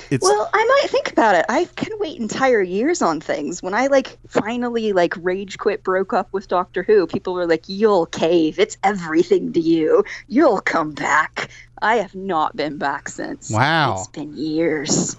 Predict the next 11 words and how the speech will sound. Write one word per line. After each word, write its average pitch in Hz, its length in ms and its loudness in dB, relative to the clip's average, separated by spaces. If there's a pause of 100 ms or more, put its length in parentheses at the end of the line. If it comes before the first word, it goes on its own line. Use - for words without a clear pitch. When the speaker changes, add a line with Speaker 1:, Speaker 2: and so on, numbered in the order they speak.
(120)
Speaker 1:
Well, 320 480 0
I 202 100 2
mean, 208 380 4
look, 160 420 0 (220)
uh, 135 340 2 (880)
I 160 200 2
get 180 500 0 (480)
the, 143 680 -2 (100)
um, 107 600 0 (800)
exhaustion 123 920 0 (200)
from 110 640 0